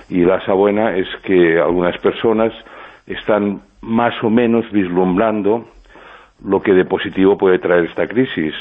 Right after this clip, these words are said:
y otras, que me temo que son la mayoría, están sufriendo el estado de confusión y de orientación y de valores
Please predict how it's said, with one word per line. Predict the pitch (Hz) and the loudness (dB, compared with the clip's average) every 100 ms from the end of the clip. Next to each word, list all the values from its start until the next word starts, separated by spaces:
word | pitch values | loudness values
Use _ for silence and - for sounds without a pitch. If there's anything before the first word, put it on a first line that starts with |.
| - - - _ - 90 | -16 -20 -20 _ -14 -2
y | 98 | 2
otras, | 120 120 117 123 - | 2 2 0 -2 -6
que | 98 87 - _ - | -6 -6 -8 _ -10
me | 98 92 | -6 -2
temo | 98 95 82 | 0 0 -2
que | |
son | 107 92 | -2 -2
la | |
mayoría, | 92 90 95 104 104 107 - - - - - | 0 2 2 2 2 -2 -10 -20 -20 -20 -14
están | 101 101 92 | -6 -4 -4
sufriendo | 98 - 101 95 | -4 0 0 2
el | 92 | 0
estado | - 98 95 | 0 0 0
de | |
confusión | 87 92 - - - 113 98 | 0 -4 -8 -8 0 2 2
y | 87 | 0
de | 80 | 0
orientación | 80 85 80 85 - 95 92 | 0 0 -2 -4 0 0 2
y | |
de | 90 | 2
valores | 87 92 95 101 | 2 0 2 0